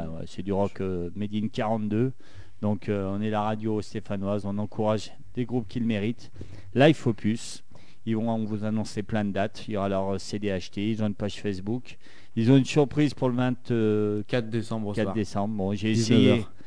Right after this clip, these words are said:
Speaker 1: j'ai essayé qu'ils nous donnent la primeur sur Radio Audio, mais non, ils veulent pas. Donc le
Speaker 2: Ouais,
Speaker 1: vingt-quatre,
Speaker 2: je
Speaker 1: c'est sur votre page Facebook qu'il y aura une
Speaker 2: Ouais.
Speaker 1: surprise.
Speaker 2: Ouais, il y a
Speaker 1: Ouais.
Speaker 2: vingt-quatre décembre à dix-neuf heures sur, euh, la page Life Opus.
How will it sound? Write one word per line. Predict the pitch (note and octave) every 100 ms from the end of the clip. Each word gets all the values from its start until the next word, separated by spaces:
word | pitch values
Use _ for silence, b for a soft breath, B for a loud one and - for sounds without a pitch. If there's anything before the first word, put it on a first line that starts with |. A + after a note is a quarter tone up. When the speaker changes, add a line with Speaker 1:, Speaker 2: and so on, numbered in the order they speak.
| b b b -
Speaker 1:
j'ai | - C3
essayé | C3 C#3+ C#3 C#3 C3+
qu'ils | - A2+
nous | A2+ A2+ G#2 G2+ G2+ A2
donnent | G#2+ A2+ A2
la | G#2
primeur | - - A#2 A2+ G#2+
sur | -
Radio | G2 G#2+
Audio, | G2 G2+ G#2+ -
mais | C3+
non, | B2 A#2+
ils | A2+
veulent | G#2
pas. | - F#2+
Donc | A2 G2 -
le |
Speaker 2:
Ouais, | F#2
Speaker 1:
vingt-quatre, | A2+ A#2 A2 A2 F2+ - b
Speaker 2:
je | b b
Speaker 1:
c'est | - B2
sur | A#2
votre | B2 B2
page | C#3 B2+
Facebook | - B2 A#2+ D3+
qu'il | C#3
y |
aura | B2+
une |
Speaker 2:
Ouais. | B2
Speaker 1:
surprise. | A#2+ - B2+ D3 B2+
Speaker 2:
Ouais, | A2+ A2+
il |
y |
a | G#2+
Speaker 1:
Ouais. | G2
Speaker 2:
vingt-quatre | G2 B2 A#2+ C3
décembre | B2 A2+ B2 B2
à | G#2
dix-neuf | A2 A2+ A2
heures | A2 A2
sur, | - G#2
euh, | G2 F#2
la | - F#2
page | G#2+ G#2
Life | G2 G2
Opus. | G#2 - G#2+ A#2+